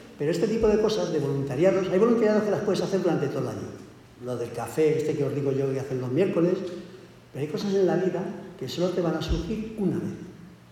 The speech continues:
Yo posiblemente espero, ¿no? Espero que, por supuesto, como es la vida y tal, que no haya más guerras y que no tenga que coger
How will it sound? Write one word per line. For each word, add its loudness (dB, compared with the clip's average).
Yo -10
posiblemente 0
espero, -4
¿no? -10
Espero -8
que, -4
por -10
supuesto, -8
como -4
es -4
la -4
vida 0
y -2
tal, -2
que -10
no -4
haya -2
más 0
guerras -2
y -6
que -8
no -4
tenga 0
que 0
coger -2